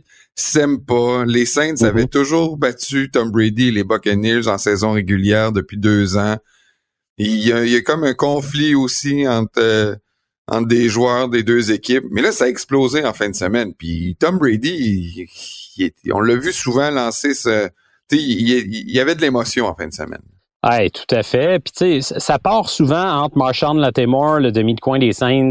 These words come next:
Speaker 2: puis Mike Evans, le receveur des Bucs. Tu sais, ça fait plusieurs fois que ces deux-là en viennent au coup. Euh, c'est pas une première. On dirait que Lattimore a le don de rentrer dans la peau de ses adversaires, des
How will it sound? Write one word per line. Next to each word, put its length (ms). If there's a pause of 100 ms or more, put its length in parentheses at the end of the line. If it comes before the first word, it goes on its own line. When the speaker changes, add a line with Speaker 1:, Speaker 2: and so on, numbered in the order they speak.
(100)
Speaker 2:
puis 100
Mike 280
Evans, 440
le 80
receveur 520
des 120
Bucs. 280
Tu 100
sais, 180
ça 200
fait 380 (640)
plusieurs 420
fois 280
que 60
ces 180
deux-là 360
en 120
viennent 280
au 160
coup. 380 (100)
Euh, 140
c'est 180
pas 140
une 120
première. 600
On 100
dirait 260
que 280
Lattimore 640
a 40
le 80
don 300
de 80
rentrer 380
dans 180
la 160
peau 220
de 40
ses 180
adversaires, 680 (480)
des 260